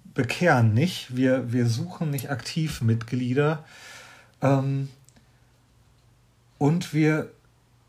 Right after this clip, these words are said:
servieren unseren Schülern auch die Weisheiten nicht auf einem Silbertablett.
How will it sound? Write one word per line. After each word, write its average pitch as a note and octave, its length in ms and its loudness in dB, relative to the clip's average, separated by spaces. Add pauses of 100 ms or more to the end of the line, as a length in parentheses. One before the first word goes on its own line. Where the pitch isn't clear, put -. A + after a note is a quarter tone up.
(420)
servieren D3 760 2
unseren D#3 340 0
Schülern E3 720 -2
auch C#3+ 340 0
die C#3 240 -6
Weisheiten C#3 680 0
nicht C3 300 -8
auf C3+ 260 -4
einem C3+ 160 -2
Silbertablett. G2+ 1120 -4